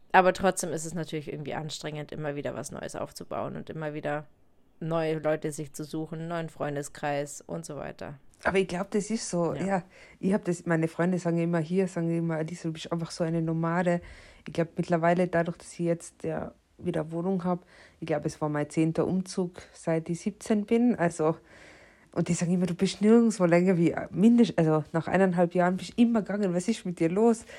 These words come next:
Speaker 2: Und ich hab das aber so intus, ich brauch einfach immer wieder ein bisschen <laughs> Veränderung. Und das ist natürlich, wenn ich das sag, diesmal hab ich mir auch gedacht, ich kann nicht mehr, ich hasse es, dieses ganze Zeug zusammenpacken, wieder irgendwo hin. Ich, ich bin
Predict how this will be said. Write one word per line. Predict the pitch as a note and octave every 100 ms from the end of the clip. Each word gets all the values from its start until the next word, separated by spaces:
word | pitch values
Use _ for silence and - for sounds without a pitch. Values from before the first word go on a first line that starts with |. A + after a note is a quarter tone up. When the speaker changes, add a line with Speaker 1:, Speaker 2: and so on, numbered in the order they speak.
| - - - -
Speaker 2:
Und | F3
ich | E3
hab | G#3
das | A#3
aber | G3 E3
so | -
intus, | E3+ A#3+ D4 E3 D#3
ich | D#3+
brauch | - F#3 G#3+
einfach | G3+ E3
immer | - A3 A3+
wieder | G3 F#3
ein |
bisschen | F3+ - D#3+
<laughs> |
Veränderung. | D#3 D3 F#3+ D3+ G3+ F#3+ A#3 B3+ C#4 E4+ - - -
Und | - D#3+
das | -
ist | F#3+ -
natürlich, | F3+ F3 C4 A#3+ - - - - - -
wenn | F3+
ich | F3+
das | E3+
sag, | - G3+ -
diesmal | G#3+ F#3 G3
hab | F#3+
ich | F3
mir |
auch | F#3
gedacht, | F#3 E3+ -
ich | E3+
kann | - - F3 G3
nicht | G3+
mehr, | E3+ E3
ich | E3
hasse | E3+ F#3 - G3+
es, | F#3+
dieses | E3+ - -
ganze | - F3 F3+ F3
Zeug | - F3 G3 F#3+
zusammenpacken, | F#3 F#3 F3+ F3+ - F3+
wieder | F3+ E3+
irgendwo | E3 F#3+ F#3+
hin. | G3 A3+ A3+ - - - - - -
Ich, | E3+ -
ich | F3+
bin | G3 F#3 E3+